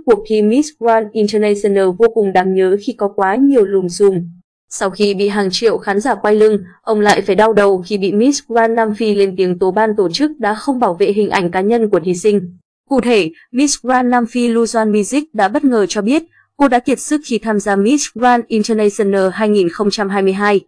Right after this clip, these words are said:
"Tôi cố gắng hết sức lực để hoạt động cùng Miss Grand đến mức bị thiếu ngủ và thiếu chất dinh dưỡng. Không chỉ có vậy, tôi còn bị xâm phạm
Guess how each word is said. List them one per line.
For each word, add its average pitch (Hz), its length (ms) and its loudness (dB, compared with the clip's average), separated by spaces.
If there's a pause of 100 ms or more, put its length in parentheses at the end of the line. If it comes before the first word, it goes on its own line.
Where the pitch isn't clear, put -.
(380)
"Tôi 208 100 4
cố 202 140 4
gắng 185 220 0
hết 294 220 0
sức 320 180 -2
lực 254 220 2
để 196 80 0
hoạt 190 220 -4
động 202 300 0
cùng 196 140 0
Miss 269 300 0
Grand 214 300 0
đến 185 240 2
mức 302 180 0
bị 196 260 -2
thiếu 196 160 0
ngủ 220 420 2
và 175 80 -2 (100)
thiếu 175 140 2
chất 247 200 -6
dinh 190 160 -2
dưỡng. 202 260 2 (400)
Không 202 240 -2
chỉ 190 160 -2
có 180 140 -2
vậy, 226 280 0 (200)
tôi 285 120 2
còn 220 180 0
bị 202 140 0
xâm 262 240 -2
phạm 254 200 -4